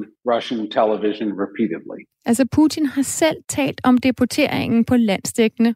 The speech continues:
Speaker 2: russisk fjernsyn, og på den måde så adskiller sagen her sig fra andre krigsforbrydelser, som Nathaniel har efterforsket.
Speaker 1: I, I have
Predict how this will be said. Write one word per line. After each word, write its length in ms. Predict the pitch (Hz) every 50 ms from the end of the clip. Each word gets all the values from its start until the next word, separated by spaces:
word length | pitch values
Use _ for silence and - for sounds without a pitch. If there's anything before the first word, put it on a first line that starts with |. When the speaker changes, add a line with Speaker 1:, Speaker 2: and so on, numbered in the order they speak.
| - -
Speaker 2:
russisk 400 | 202 202 202 - 190 185 - - _ - -
fjernsyn, 400 | 220 196 185 202 - 214 196 -
og 100 | 208 196
på 60 | 233
den 180 | - 277 254
måde 180 | 254 247 247 269
så 100 | - 302 - _ _
adskiller 520 | - 240 294 330 - - - 320 - - 240
sagen 340 | - - 226 196 - 226
her 180 | 226 226 202 -
sig 200 | 208 - 220 202
fra 180 | - 220 220 220 - - - - _ _ -
andre 300 | 208 208 220 226 285 277
krigsforbrydelser, 800 | - - 247 240 - - 269 233 - 226 - - 202 - 220
som 260 | 202 - 208 196 202 202 - -
Nathaniel 440 | 233 226 185 214 208 196 190 190 190
har 140 | 170 190 -
efterforsket. 680 | - 196 - 196 185 - - 196 196 - - - 214 - _ _ _ _ _ -
Speaker 1:
I, 120 | 156 165 - - 135 139
I 40 | 147
have 220 | 143 151 156 143